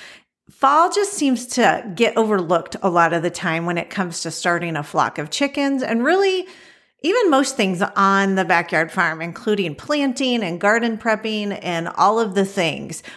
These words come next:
Most people don't take advantage of this time and they think that they have to wait for next spring, but they don't. You can get started right now.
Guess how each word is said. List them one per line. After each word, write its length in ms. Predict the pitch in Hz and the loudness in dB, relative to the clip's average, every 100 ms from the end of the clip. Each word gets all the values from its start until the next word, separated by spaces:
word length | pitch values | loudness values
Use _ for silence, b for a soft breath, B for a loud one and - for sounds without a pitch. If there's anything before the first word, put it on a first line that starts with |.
| B | B
Most 760 | 202 208 214 240 294 302 - - | -2 4 6 4 2 -4 -12 -14
people 1120 | - 359 403 254 196 180 180 185 - 214 170 | -2 0 2 4 4 6 6 4 0 -12 -4
don't 260 | 240 247 - | 0 0 -2
take 200 | 294 285 | -4 -4
advantage 480 | 226 220 262 262 196 | -2 0 2 2 0
of 160 | 170 | 2
this 180 | 185 180 | 0 -2
time 480 | - 190 180 175 185 | -6 -2 0 -2 -4
and 160 | 190 190 | -4 0
they 120 | 190 | -2
think 260 | 190 262 | 0 -2
that 160 | 254 240 | -2 -2
they 80 | 214 | 2
have 220 | 208 185 | 2 0
to 80 | 202 | 0
wait 260 | 175 160 | 0 0
for 240 | - 180 175 | -2 -4 -4
next 340 | 190 165 - | -4 -4 -6
spring, 580 | - - 190 180 151 - - | -12 -8 -6 -4 -6 -12 -12
but 180 | - 196 | -6 -2
they 140 | 202 196 | 2 4
don't. 540 | 220 254 233 - - B B B B _ _ | 4 4 2 -2 -10 B B B B _ _
You 260 | 240 254 269 | 0 0 0
can 200 | 277 285 | -4 0
get 220 | 254 208 | 0 0
started 420 | - 233 214 208 | -2 0 0 0
right 300 | 190 190 - | 0 0 -2
now. 420 | 180 156 - - | -4 -4 -6 -10